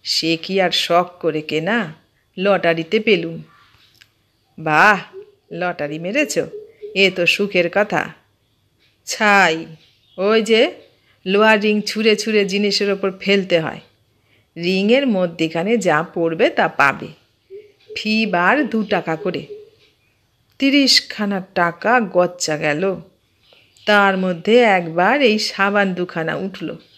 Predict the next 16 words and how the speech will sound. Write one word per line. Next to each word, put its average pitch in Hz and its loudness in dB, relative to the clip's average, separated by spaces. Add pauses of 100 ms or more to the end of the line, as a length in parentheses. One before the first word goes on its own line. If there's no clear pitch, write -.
(720)
যাচাই 180 2
করে 180 -2
দেখেছি, 196 -2 (300)
এ 196 4
সাবান 214 2
চার 190 0 (140)
টাকা 190 -4
পঞ্চাশ 180 -6
পয়সায় 190 -2
বিকোয়। 180 -4 (2500)
লটারি 180 2
মানেই 170 -2
তো 320 0
তাই 226 4
রে 180 2
ভাই। 175 -2